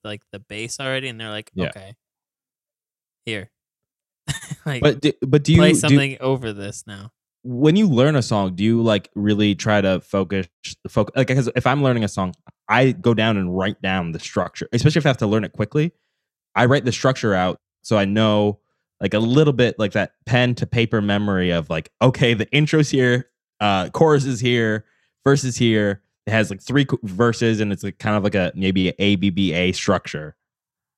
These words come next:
Speaker 1: Uh, in hindsight, no, I don't.
Speaker 2: Interesting.
Speaker 1: I kind of feel like I have, like, a weird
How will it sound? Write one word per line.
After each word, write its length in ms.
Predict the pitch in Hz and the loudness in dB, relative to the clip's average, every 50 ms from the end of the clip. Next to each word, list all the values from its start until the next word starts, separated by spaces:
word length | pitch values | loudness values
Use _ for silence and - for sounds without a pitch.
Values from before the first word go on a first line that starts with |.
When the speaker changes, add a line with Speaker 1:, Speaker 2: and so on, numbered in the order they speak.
| _ _ | _ _
Speaker 1:
Uh, 440 | 170 175 175 175 170 170 165 165 170 - _ _ _ _ _ _ _ _ _ _ _ _ _ _ _ _ _ _ _ _ - | -14 -12 -12 -12 -12 -12 -12 -14 -16 -18 _ _ _ _ _ _ _ _ _ _ _ _ _ _ _ _ _ _ _ _ -8
in 140 | 160 156 | -6 -6
hindsight, 680 | 147 135 143 139 139 151 175 - - 220 220 185 - - _ _ _ _ _ _ _ _ | -6 -4 -4 -2 -2 -4 -4 -6 -6 -6 -6 -8 -10 -14 _ _ _ _ _ _ _ _
no, 600 | 139 127 123 123 127 117 113 113 113 110 107 110 - _ _ _ _ _ _ _ _ _ _ _ _ _ _ _ _ _ _ _ _ _ - | -18 -16 -12 -10 -8 -6 -6 -6 -6 -8 -10 -12 -16 _ _ _ _ _ _ _ _ _ _ _ _ _ _ _ _ _ _ _ _ _ -8
I 80 | 135 | -6
don't. 80 | 127 120 | -4 -2
Speaker 2:
Interesting. 420 | 120 113 113 113 110 - - - - _ _ _ _ _ _ _ _ _ _ _ _ _ _ _ _ _ _ - | -2 -2 -4 -6 -8 -10 -14 -16 -20 _ _ _ _ _ _ _ _ _ _ _ _ _ _ _ _ _ _ -4
Speaker 1:
I 100 | 151 165 | -2 -2
kind 220 | - 202 208 214 | 0 2 2 2
of 60 | 220 - | 0 0
feel 180 | - 214 208 | -2 0 2
like 200 | 202 190 175 - | 2 2 0 0
I 80 | 147 143 | -2 -2
have, 320 | 143 143 139 135 135 131 | 0 0 0 0 0 -2
like, 240 | 131 131 123 117 - | -2 -4 -4 -4 -6
a 100 | 120 113 | -8 -8
weird 580 | 113 117 123 123 123 123 120 120 117 117 131 | -8 -8 -8 -6 -4 -4 -4 -4 -6 -6 -10